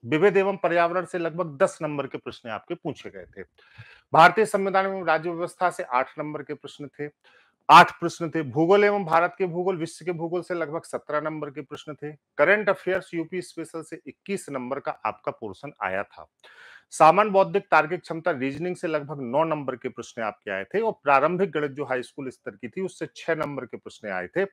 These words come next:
कंप्यूटर एवं डिजिटल विकास से पांच नंबर का प्रश्न आपको पूछा गया था। इस प्रकार से अगर हम इस डिस्ट्रीब्यूशन को देखें तो ये डिस्ट्रीब्यूशन एक सौ बीस नंबर का था प्रारंभिक परीक्षा का, और यहाँ आपको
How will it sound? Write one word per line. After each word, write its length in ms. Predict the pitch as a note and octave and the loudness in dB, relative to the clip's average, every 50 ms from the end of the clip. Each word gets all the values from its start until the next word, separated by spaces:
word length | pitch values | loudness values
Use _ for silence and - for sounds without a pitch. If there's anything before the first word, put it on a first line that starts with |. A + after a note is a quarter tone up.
| _ - - _ _ _ _ _ | _ -20 -20 _ _ _ _ _
कंप्यूटर 480 | - F3+ F3+ F#3+ E3 A3 A3 - G#3+ G#3 | 6 6 6 6 4 0 0 2 2 2
एवं 260 | G3+ F#3+ F#3+ F#3+ E3 | 2 2 0 -2 -4
डिजिटल 360 | C#3 C#3 B2 - - F#3 F3 | -4 -6 -6 -4 -4 -4 -2
विकास 360 | D#3 D3 - - C3+ C3 - - | -4 -2 -2 0 0 0 -2 -6
से 60 | - | -10
पांच 440 | F3 - _ - D#3 D#3+ E3+ E3+ - - | -12 -6 _ 2 4 4 4 2 0 -6
नंबर 240 | C#3 C3+ C3 B2+ B2+ | -10 -10 -10 -10 -10
का 120 | - D3 | -8 -10
प्रश्न 300 | B2+ - A#2+ - - B2 | -10 -10 -12 -12 -10 -8
आपको 280 | A2 F#2+ F2+ - - E3 | -8 -8 -8 -10 -12 -16
पूछा 340 | D#3 _ A#2+ G2+ - - F#2+ | -14 _ -16 -14 -12 -12 -12
गया 200 | F2 F#2 F#2 F2+ | -10 -10 -12 -10
था। 260 | - - G2 F2 - _ _ - _ _ _ - | -10 -10 -10 -10 -10 _ _ -20 _ _ _ 0
इस 140 | F#3+ F#3 | 0 0
प्रकार 420 | - - G3 F3 - F3 E3 F3+ F3 | 0 0 -2 2 6 6 6 6 6
से 140 | - - G#3 | 2 0 -2
अगर 160 | F#3 G3 F3+ | -2 -2 -2
हम 100 | F#3+ F#3+ | -2 -4
इस 140 | E3+ - - | -6 -8 -8
डिस्ट्रीब्यूशन 600 | C3+ C3 - - - F#3 E3 F3 E3+ - F3+ E3+ | -8 -8 -6 -6 -6 -4 -4 -4 -6 -6 -8 -8
को 120 | E3 E3+ D3+ | -8 -8 -6
देखें 320 | B2 A#2+ A#2+ A#2 - F#3 | -6 -6 -4 -4 -6 -6
तो 100 | F3+ - | -4 -4
ये 120 | F3+ F3 D3+ | -4 -4 -4
डिस्ट्रीब्यूशन 680 | C3 C3 - - - E3 D3 D3 C#3+ - - F3+ F#3+ - | -6 -10 -12 -10 -10 -10 -8 -8 -8 -8 -6 -8 -6 -6
एक 120 | D#3+ C#3+ - | -8 -10 -8
सौ 160 | - - F3+ | -8 -8 -8
बीस 340 | C#3+ A2 C3 E3+ E3+ - - | -8 -6 -6 -8 -8 -8 -8
नंबर 320 | D#3 D3+ D3 C#3+ C3+ C3 | -8 -8 -6 -6 -6 -6
का 140 | C3 - B2+ | -6 -6 -6
था 120 | - - | -6 -8
प्रारंभिक 520 | D3 - - A2 F#2+ F2+ F#2+ F#2 F2+ F2 - _ - | -8 -8 -6 -6 -6 -6 -8 -10 -12 -14 -18 _ -16
परीक्षा 340 | - G2 - _ - - G2+ | -16 -16 -16 _ -10 -10 -4
का, 300 | F2 - C#3+ D3+ - - - - - - - - - | 0 0 0 0 -2 -6 -18 -20 -20 -20 -20 -6 -2
और 120 | D#3 D3+ D3+ | -2 0 2
यहाँ 320 | C#3+ D3 D3 C#3 F#3 G3+ | 2 2 2 2 2 2
आपको 640 | G3+ E3 C3+ A#2+ - - _ - F3+ G3+ G#3 G#3 | 4 2 2 0 -2 -4 _ -2 -2 -2 -2 -4